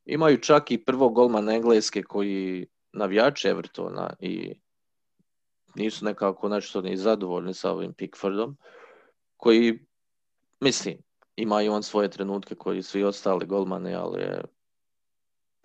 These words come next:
kad si engleski golman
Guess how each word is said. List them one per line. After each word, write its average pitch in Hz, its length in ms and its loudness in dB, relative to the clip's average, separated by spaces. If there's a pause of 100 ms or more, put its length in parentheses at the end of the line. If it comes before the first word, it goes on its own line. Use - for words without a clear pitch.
(200)
kad 104 200 4
si - 240 -6 (1120)
engleski 110 520 2
golman 107 440 4